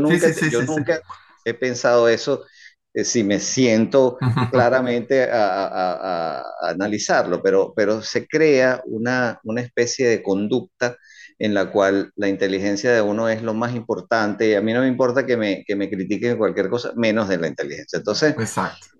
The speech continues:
Speaker 2: pero cuando tú te sientes retado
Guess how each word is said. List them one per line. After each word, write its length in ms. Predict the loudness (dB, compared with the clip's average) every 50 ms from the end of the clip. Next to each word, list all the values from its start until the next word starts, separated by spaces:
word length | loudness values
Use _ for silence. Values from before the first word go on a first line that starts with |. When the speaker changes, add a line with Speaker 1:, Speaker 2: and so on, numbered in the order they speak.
| _ _ _
Speaker 2:
pero 260 | 0 2 2 2 2
cuando 380 | 2 2 2 4 2 2 0 2
tú 140 | 0 -2 -2
te 160 | 0 0 -4
sientes 680 | -4 -4 -6 -4 -2 -2 -2 -2 -2 -2 -2 -4 -4 -6
retado 840 | -4 0 0 0 0 2 0 2 2 4 4 4 2 0 -2 -6